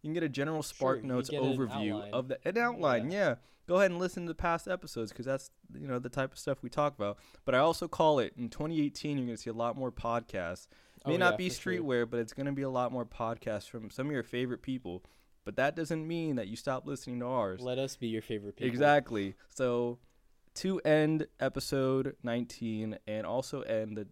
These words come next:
Speaker 1: year of twenty seventeen, that sounded weird.
Speaker 2: Yeah, but
Speaker 1: Wanna say thank
Speaker 2: thank
Speaker 1: you
Speaker 2: you guys so much for
Speaker 1: to
Speaker 2: listening.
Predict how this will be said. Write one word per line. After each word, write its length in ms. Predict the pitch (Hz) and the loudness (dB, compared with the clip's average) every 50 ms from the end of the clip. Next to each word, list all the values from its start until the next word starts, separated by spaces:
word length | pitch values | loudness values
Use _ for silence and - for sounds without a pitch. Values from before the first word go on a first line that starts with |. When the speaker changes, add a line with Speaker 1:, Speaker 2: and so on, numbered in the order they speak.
| - | -12
Speaker 1:
year 240 | - 101 104 104 101 | -12 -8 -6 -6 -6
of 200 | 95 104 101 92 | -6 -6 -8 -10
twenty 260 | - - 151 165 156 | -10 -10 -8 -6 -6
seventeen, 640 | 131 - 95 90 95 92 - - 92 92 101 113 120 - _ - | -6 -6 -8 -10 -10 -10 -12 -12 -12 -12 -12 -12 -14 -16 _ -14
that 120 | 104 101 | -14 -12
sounded 300 | - - 92 90 85 82 | -10 -10 -10 -10 -10 -10
weird. 260 | 82 87 92 - 98 - _ _ _ - 127 123 | -8 -8 -8 -8 -8 -12 _ _ _ -20 -20 -18
Speaker 2:
Yeah, 180 | 107 107 107 110 _ _ _ - | -16 -16 -16 -18 _ _ _ -10
but 160 | 113 113 113 | -6 -4 0
Speaker 1:
Wanna 160 | 131 120 120 113 | 0 2 2 2
say 400 | - 131 123 123 123 120 117 - - - - - - | 2 2 4 4 4 2 2 -2 -8 -18 -20 -10 -4
thank 180 | 135 135 135 127 | 0 0 0 2
Speaker 2:
thank 80 | 135 143 | 2 4
Speaker 1:
you 120 | 135 135 | 4 4
Speaker 2:
you 60 | 139 131 | 4 4
guys 180 | 127 123 120 - | 2 0 -4 -6
so 160 | - 123 120 | -6 -6 -6
much 540 | 117 113 117 123 120 - - - - - - - - | -6 -6 -6 -6 -8 -10 -14 -16 -18 -20 -20 -18 -12
for 80 | - 104 | -8 -4
Speaker 1:
to 60 | 127 | -4
Speaker 2:
listening. 480 | 113 113 110 110 110 107 110 117 - | -2 -2 0 0 -2 -2 -4 -6 -8